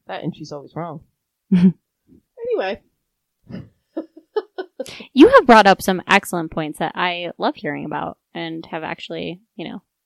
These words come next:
Speaker 2: I mean, we've, we've seen mid, uh, not mid, last episode, I, I researched something that I didn't know anything about and was challenged on.
Speaker 1: Yeah.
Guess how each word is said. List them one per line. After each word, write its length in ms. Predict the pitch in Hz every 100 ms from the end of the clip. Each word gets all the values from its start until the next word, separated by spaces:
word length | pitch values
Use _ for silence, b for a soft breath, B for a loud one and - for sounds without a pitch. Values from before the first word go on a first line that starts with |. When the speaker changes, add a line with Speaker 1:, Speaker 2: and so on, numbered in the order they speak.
| _
Speaker 2:
I 40 | 190
mean, 180 | 185 175
we've, 200 | 180 - _
we've 160 | 185 196
seen 320 | - 202 190
mid, 340 | 185 185 170 - _ _ _ _ _ _ -
uh, 400 | 175 160 156 151 -
not 160 | 185
mid, 180 | 180 190 - -
last 280 | 190 196 -
episode, 520 | 180 214 156 165 196 -
I, 500 | 165 165 165 160 165 _ _ _ _ -
I 60 | 175
researched 720 | 170 170 165 165 - - - _ _ _
something 400 | - 175 180 170
that 160 | 165 160
I 120 | -
didn't 160 | 175 170
know 320 | 165 165 175 _ _ -
anything 300 | 165 170 156
about 320 | 151 180 - _ -
and 120 | 180
was 160 | 175
challenged 420 | - 165 165 175 170
on. 200 | 185 247 _ _ _ _ _ _
Speaker 1:
Yeah. 140 | 214